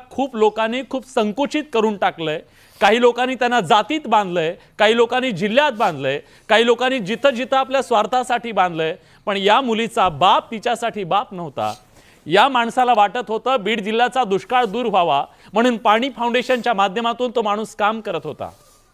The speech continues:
दीपक आबा नागरगोजे, दीपक काका नागरगोजे यांच्यासोबत अनाथ मुलींसाठी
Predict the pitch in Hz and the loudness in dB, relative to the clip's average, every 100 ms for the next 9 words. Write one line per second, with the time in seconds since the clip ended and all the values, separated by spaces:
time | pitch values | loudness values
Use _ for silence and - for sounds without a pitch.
0 | _ _ _ _ _ 123 196 202 285 247 | _ _ _ _ _ -8 -4 0 -2 -2
1 | 196 175 185 240 240 196 170 185 240 233 | -2 0 4 2 0 -4 -2 0 2 2
2 | 214 247 190 196 214 220 247 220 196 226 | 2 -2 -4 -6 -6 -4 -2 -2 -2 0
3 | 220 220 226 190 226 226 233 247 190 220 | 0 0 -2 -4 -6 -2 -2 0 0 0
4 | 240 220 190 233 247 247 226 285 | -2 -4 -4 -4 -4 -6 -6 -12